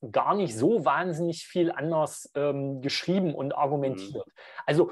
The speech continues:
Speaker 1: und man kann natürlich dann immer so, so schrittweise vorgehen und, ähm, dann zeigt er einem immer irgendwie so ein paar Vorschläge an und kann man sagen, ja, das gefällt mir jetzt inhaltlich besser oder das passt mir jetzt nicht so richtig in den Kram.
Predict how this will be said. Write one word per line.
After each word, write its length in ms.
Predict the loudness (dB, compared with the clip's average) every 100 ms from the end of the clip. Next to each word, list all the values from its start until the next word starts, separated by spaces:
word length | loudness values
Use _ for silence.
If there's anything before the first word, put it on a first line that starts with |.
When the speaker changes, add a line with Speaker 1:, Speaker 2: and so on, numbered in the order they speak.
| 0
Speaker 1:
und 120 | 0
man 120 | 0
kann 200 | 0 0
natürlich 480 | 0 0 0 0 -2
dann 180 | -4 -2
immer 280 | 0 2 2
so, 220 | 2 0
so 200 | -2 -4
schrittweise 560 | -4 -6 -4 -4 -4 -2
vorgehen 580 | 2 4 2 -2 -4 -2
und, 340 | -2 -2 -4 -4
ähm, 240 | -4 -2
dann 220 | -2 -4 -4
zeigt 280 | -6 -2
er 100 | -2
einem 200 | -2 -4
immer 300 | -2 0 2 0
irgendwie 300 | -2 -2 -4
so 100 | -4
ein 80 |
paar 160 | 2 0
Vorschläge 500 | 2 0 0 -2 -2
an 100 | -4
und 100 | -6
kann 120 | -6
man 140 | -6 -2
sagen, 220 | -2 -2
ja, 100 | -2
das 180 | -4 -4
gefällt 380 | -2 0 0
mir 60 | -2
jetzt 120 | -4
inhaltlich 460 | -4 -4 -4 -8 -6
besser 340 | -4 0 0
oder 220 | 2 2
das 360 | 2 -2 -6 -20 _ _ _ _ -16
passt 220 | -14 -10
mir 80 | -10
jetzt 100 | -8
nicht 140 | -8
so 80 | -2
richtig 200 | -4 -2
in 120 | -8
den 20 |
Kram. 260 | -6 -6